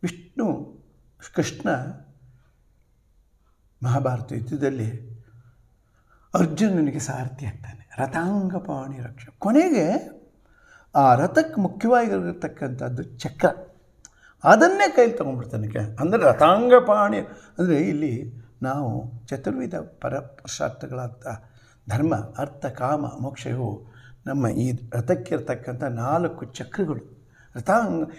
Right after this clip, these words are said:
ಇದರಲ್ಲಿ ಎಲ್ಲವೂ ಕೂಡ ಯಾವುದೂ ಹೆಚ್ಚಿರಬಾರ್ದು, ಯಾವುದೂ ಕಡಿಮೆ ಇರಬಾರ್ದು. ಎಲ್ಲೂ ಒಂಥರ ಒಂದು ಯಾವುದಾದ್ರು ಒಂದು ವೆಹಿಕಲ್ಲು ನಾಲ್ಕು ಚಕ್ರ ಇದ್ದರೆ ಒಂದು ಹೀಗಿದ್ರೆ ಕ-, ಒಂಚೂರು, ಆ, ನಮ್ಮಲ್ಲಿ ಬ್ಲೋ ಕಡಿಮೆ ಇದ್ದರೂ ಕೂಡ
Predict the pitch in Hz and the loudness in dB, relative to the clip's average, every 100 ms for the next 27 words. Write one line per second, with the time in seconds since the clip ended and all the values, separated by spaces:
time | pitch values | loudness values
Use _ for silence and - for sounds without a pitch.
0 | - 214 285 320 247 175 247 311 359 359 | -2 6 8 8 8 8 10 10 8 6
1 | 269 180 196 180 180 240 294 254 185 - | 6 6 6 6 6 6 6 4 2 -2
2 | 233 208 196 196 185 156 160 160 139 135 | 0 4 2 2 2 2 0 -2 0 2
3 | 143 131 120 107 - - - 208 254 294 | 2 0 -6 -8 -14 -20 2 6 8 8
4 | 240 196 185 180 196 185 208 262 240 160 | 8 8 8 8 6 8 8 8 4 0
5 | 156 147 156 165 165 151 135 131 - - | -2 2 4 4 4 4 2 0 -14 -20
6 | - - 180 190 196 180 180 233 185 165 | -14 4 8 8 8 2 0 2 2 4
7 | 175 170 208 185 202 196 202 190 - 160 | 2 2 4 6 6 2 0 0 0 0
8 | 151 175 151 147 - - - 170 156 147 | 0 0 -2 -2 -8 -12 -6 -2 2 4
9 | 139 123 127 185 254 247 220 220 185 190 | 4 2 6 6 8 6 4 4 2 0
10 | 185 | 0